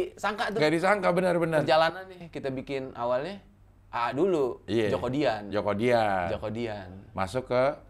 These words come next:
Speaker 2: eh, diminta oleh net, dibikin di net.
Speaker 1: Hmm, bikin net.
Speaker 2: Terus orang netnya ngeliat
Speaker 1: Ada
Speaker 2: di YouTube,
Speaker 1: Musikodian
Speaker 2: ada
Speaker 1: nih.
Speaker 2: Musikodian nih.
Speaker 1: Selipin nih.
Speaker 2: Selipin.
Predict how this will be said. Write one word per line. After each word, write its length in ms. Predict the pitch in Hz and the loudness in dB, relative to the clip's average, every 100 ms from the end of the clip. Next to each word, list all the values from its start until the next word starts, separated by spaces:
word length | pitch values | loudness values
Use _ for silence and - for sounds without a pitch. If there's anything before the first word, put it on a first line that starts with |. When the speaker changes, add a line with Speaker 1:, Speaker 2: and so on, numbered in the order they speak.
| - - - | -20 -20 -8
Speaker 2:
eh, 360 | 98 98 90 85 | -4 -2 -2 -4
diminta 640 | 95 101 98 95 110 123 - | -6 -6 -6 -4 0 0 0
oleh 440 | 104 117 123 - | 0 0 -2 -6
net, 240 | 117 127 117 | -2 0 0
dibikin 380 | 110 104 123 | -2 -2 -2
di 80 | 120 | -2
net. 420 | 120 127 110 101 92 | -2 0 0 -2 -4
Speaker 1:
Hmm, 200 | 107 104 | -10 -12
bikin 300 | 104 101 110 | -14 -12 -12
net. 340 | 110 104 90 - - - | -12 -14 -16 -20 -20 -14
Speaker 2:
Terus 320 | - 123 139 113 | -2 0 2 2
orang 220 | 113 113 | 2 2
netnya 260 | 117 156 | 0 -2
ngeliat 520 | 151 143 170 151 139 120 - 90 | -2 2 4 4 2 -2 -10 -12
Speaker 1:
Ada 160 | 107 | -4
Speaker 2:
di 60 | 120 123 | 0 0
YouTube, 340 | 139 117 143 | 0 2 2
Speaker 1:
Musikodian 100 | 202 | 2
Speaker 2:
ada 120 | 110 | 0
Speaker 1:
nih. 60 | 110 | 0
Speaker 2:
Musikodian 580 | 98 101 101 117 170 160 | -2 -4 -2 0 -2 -2
nih. 180 | 151 127 - - - - | -8 -12 -20 -20 -20 -20
Speaker 1:
Selipin 440 | - 131 175 175 165 | -10 -6 -4 -4 -6
nih. 140 | 156 147 | -8 -6
Speaker 2:
Selipin. 500 | 101 135 139 123 | -2 0 -2 -8